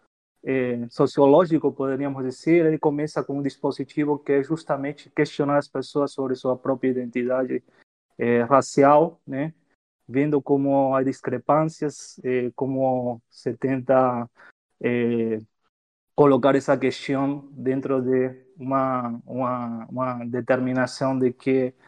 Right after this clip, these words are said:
socialmente se, se, se é melhor sendo branco, e o que é uma afirmação que a gente entende, eh,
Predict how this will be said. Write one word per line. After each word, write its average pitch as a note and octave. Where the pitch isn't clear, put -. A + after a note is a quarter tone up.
socialmente C3+
se, B2+
se, -
se -
é C3+
melhor C3
sendo C3
branco, D3+
e C3
o B2+
que -
é C3+
uma C3
afirmação C3
que -
a A#2+
gente C3
entende, C3
eh, A2+